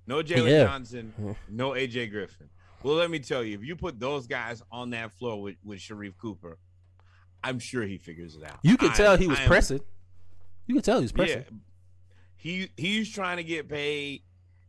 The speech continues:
Speaker 1: and he understands that I have to compensate for no A J Griffin and no Jalen Johnson.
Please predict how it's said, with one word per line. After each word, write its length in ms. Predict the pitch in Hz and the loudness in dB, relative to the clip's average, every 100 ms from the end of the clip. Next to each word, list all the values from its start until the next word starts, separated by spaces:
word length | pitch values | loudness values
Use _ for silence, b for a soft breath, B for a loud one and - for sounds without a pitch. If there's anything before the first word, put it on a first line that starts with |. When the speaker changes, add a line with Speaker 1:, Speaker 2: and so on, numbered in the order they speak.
| _ | _
Speaker 1:
and 320 | 143 165 165 139 | -6 -4 -4 -4
he 260 | 151 165 | -6 -8
understands 600 | 139 143 135 113 139 131 | -8 -8 -10 -8 -8 -8
that 100 | 117 95 | -8 -6
I 100 | 135 | -4
have 180 | 139 123 | -6 -8
to 60 | |
compensate 640 | 110 131 127 120 - 117 95 | -10 -10 -8 -10 -10 -10 -10
for 140 | 113 | -10
no 220 | 104 110 104 | -6 -4 -4
A 120 | 107 | -6
J 140 | 101 | -8
Griffin 340 | 92 107 101 92 | -8 -8 -10 -10
and 200 | 101 98 | -10 -8
no 120 | 98 | -10
Jalen 360 | 90 98 95 90 | -8 -8 -8 -12
Johnson. 400 | 87 78 - | -14 -18 -20